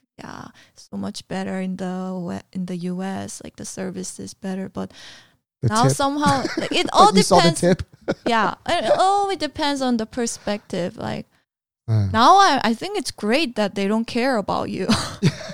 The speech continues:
Speaker 1: Like, they leave you alone, and, like, whether you say nice things to them or not so nice things to them, they stay the same. So
Speaker 2: Right.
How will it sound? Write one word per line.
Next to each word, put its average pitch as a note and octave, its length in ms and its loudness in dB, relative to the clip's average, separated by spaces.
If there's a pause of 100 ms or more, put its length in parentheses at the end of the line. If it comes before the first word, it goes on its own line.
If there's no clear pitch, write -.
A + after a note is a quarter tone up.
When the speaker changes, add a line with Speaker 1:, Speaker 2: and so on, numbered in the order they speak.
(420)
Speaker 1:
Like, C#4 200 2
they C4+ 180 4
leave C#4+ 240 0
you D#4+ 160 6
alone, C#4 640 8
and, A3+ 160 0 (380)
like, A#3 200 0
whether B3 240 6
you C4+ 200 4
say C4+ 260 2
nice C4 320 4
things C#4 400 -6
to D4 80 -4
them B3+ 400 4
or A3+ 220 0 (280)
not B3 280 2
so D4 180 -2
nice B3 260 2
things B3+ 300 -2
to B3 80 -8 (100)
them, B3 380 -2
they B3 140 0
stay C4+ 260 0
the A#3+ 140 -2
same. A3 480 -8
So G3 340 -6 (140)
Speaker 2:
Right. G2+ 260 2